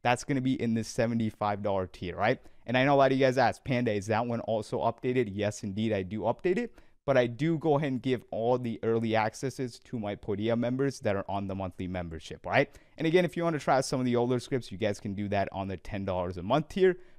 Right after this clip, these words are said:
But man, a huge shout out to all our members that are on the Podia. Appreciate every single one of you guys. Let's get back to the video. Over here, have it read your Windows settings, like your P C. Make sure it reads your Wi-Fi and all that stuff. So just hit read from Windows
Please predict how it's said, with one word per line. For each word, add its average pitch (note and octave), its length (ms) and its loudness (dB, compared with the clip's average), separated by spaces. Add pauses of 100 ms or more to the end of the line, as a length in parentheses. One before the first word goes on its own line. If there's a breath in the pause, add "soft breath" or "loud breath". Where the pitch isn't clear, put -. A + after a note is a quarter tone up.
But B2 120 0
man, D3 320 0
a C#3+ 60 0
huge F3 320 -4
shout C#3+ 240 4
out C#3 120 0
to C#3+ 120 -2
all B2 160 0
our C3 120 4
members A#2 380 -2
that G#2+ 140 0
are G#2 120 -2
on G#2+ 180 -2
the G#2 60 -4
Podia. A2 320 -2
Appreciate A2+ 480 -4
every G#2+ 200 -2
single G#2+ 260 -4
one B2+ 140 0
of C#3 40 2
you D3+ 80 0
guys. D#3+ 240 0
Let's E2+ 140 -10
get F#2 180 -6
back F2+ 220 -8
to G2+ 100 -8
the G2 80 -6
video. E2+ 320 -8
Over F#2+ 140 -8
here, F#3+ 340 2 (420 soft breath)
have F3 240 2
it F#3+ 140 4
read C#3 460 -2
your B2+ 240 2
Windows C3+ 420 -4
settings, F3+ 480 -8
like A2 240 -2
your G2+ 180 -2
P - 280 -6
C. C3+ 280 -2
Make A#2 280 -4
sure C3 160 -2
it B2 80 2
reads A2 320 -2
your G2+ 100 -4
Wi-Fi G2 440 -2
and G#2+ 80 -2
all G2+ 100 0
that G2+ 200 -2
stuff. A2+ 220 0
So - 160 -8
just G2 200 -8
hit A#2+ 180 -2
read G#2+ 260 -4
from G2 220 -6
Windows E3+ 480 -2